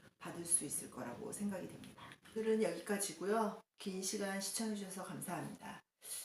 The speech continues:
다음에는, 어, 제가 아까 농지은행에서 그 토지 구입 대출도 된다고 말씀드렸잖아요.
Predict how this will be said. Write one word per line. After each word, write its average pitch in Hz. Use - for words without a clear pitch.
다음에는, 185
어, 165
제가 196
아까 180
농지은행에서 175
그 139
토지 269
구입 214
대출도 208
된다고 170
말씀드렸잖아요. 147